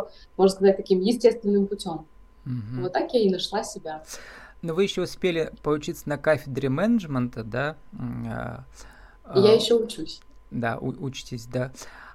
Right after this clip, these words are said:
Speaker 2: А, м, поработать-то вы кем успели до, до замужества и до родов? Медсестрой в разных местах или как?
Speaker 1: А,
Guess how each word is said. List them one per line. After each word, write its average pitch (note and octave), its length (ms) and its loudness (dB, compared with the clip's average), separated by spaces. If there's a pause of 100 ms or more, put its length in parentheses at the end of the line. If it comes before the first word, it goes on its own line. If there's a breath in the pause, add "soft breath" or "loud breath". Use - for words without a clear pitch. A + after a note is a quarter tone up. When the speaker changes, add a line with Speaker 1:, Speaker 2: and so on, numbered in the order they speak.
Speaker 2:
А, D3+ 240 8
м, D3+ 440 -2 (920)
поработать-то E3+ 640 2
вы C3 80 -4
кем D3 220 -4
успели B2+ 340 -4
до, A2+ 460 -4
до A#2+ 300 -4
замужества B2+ 540 -4
и A2+ 40 -4
до A2+ 120 -2
родов? A#2 500 -6
Медсестрой C3 580 -2
в G#3+ 60 2
разных C3+ 320 -2
местах C3+ 380 -8
или B2+ 80 -8
как? - 320 -12 (2250 loud breath)
Speaker 1:
А, F#3 300 6